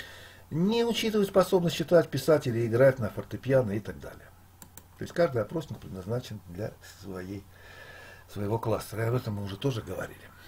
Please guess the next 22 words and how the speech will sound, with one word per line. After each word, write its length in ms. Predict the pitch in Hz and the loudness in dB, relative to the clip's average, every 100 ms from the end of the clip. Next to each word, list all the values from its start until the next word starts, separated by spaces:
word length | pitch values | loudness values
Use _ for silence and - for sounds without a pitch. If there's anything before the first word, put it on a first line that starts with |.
| - 120 | -14 -8
М, 840 | 117 107 101 95 92 101 127 127 | -6 -6 -8 -10 -10 -8 -6 -6
способ 380 | - 208 202 180 | -8 -6 -4 4
реагировать 500 | 180 180 190 175 165 | 6 6 4 4 4
на 140 | 160 | 2
изменения 400 | 156 165 170 160 | 0 0 0 0
измеряемого 520 | 147 147 151 143 139 135 | 0 2 6 6 4 4
параметра. 520 | - 110 - - - - - - - | 4 4 2 -12 -18 -18 -18 -18 -14
Например, 320 | 113 160 185 | -4 0 2
шкала 260 | - 165 156 | 2 4 2
сердечной 480 | 143 143 147 139 139 | 2 0 0 0 -2
недостаточности 600 | 139 143 156 151 - 123 | 0 0 2 2 0 -2
Нью-Йоркской, 480 | 127 131 113 - 107 | 2 2 0 -2 -4
э, 340 | 113 117 113 | 0 2 2
ассоциации 520 | 107 113 120 110 113 | 2 0 0 0 0
кардиологов 600 | 110 135 170 196 170 160 | -2 0 4 6 6 4
имеет 240 | 156 156 147 | 2 -2 -2
класс 260 | - 139 135 | 0 0 0
части 300 | - 135 131 | 2 2 2
от 120 | 131 | 0
одного 240 | 139 156 160 | 2 2 2
до 100 | 131 | 0
четырёх. 420 | - - 92 | -6 -6 -6